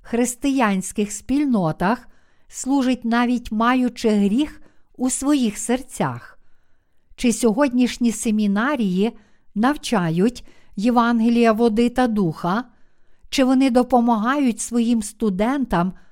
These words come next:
отримати прощення гріхів завдяки вірі в Євангеліє води та духа? Чи якийсь предмет у семінарії навчає про це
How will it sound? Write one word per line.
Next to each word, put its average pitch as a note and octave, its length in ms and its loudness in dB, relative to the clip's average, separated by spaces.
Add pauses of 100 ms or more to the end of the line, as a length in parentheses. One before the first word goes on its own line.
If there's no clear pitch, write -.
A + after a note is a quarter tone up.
(320)
отримати C4 600 0
прощення B3+ 720 0
гріхів A3+ 580 -2 (500)
завдяки G#3+ 640 0
вірі C4 520 0 (300)
в F#3+ 60 -6
Євангеліє A3+ 760 2
води B3 340 2
та C#4 200 0
духа? C#3+ 540 -4 (760)
Чи B3 160 2
якийсь A#3+ 480 2
предмет A3 760 -2
у A3 140 -2
семінарії G#3 1000 0 (520)
навчає G3+ 720 0
про A3+ 220 -2
це G#3 360 0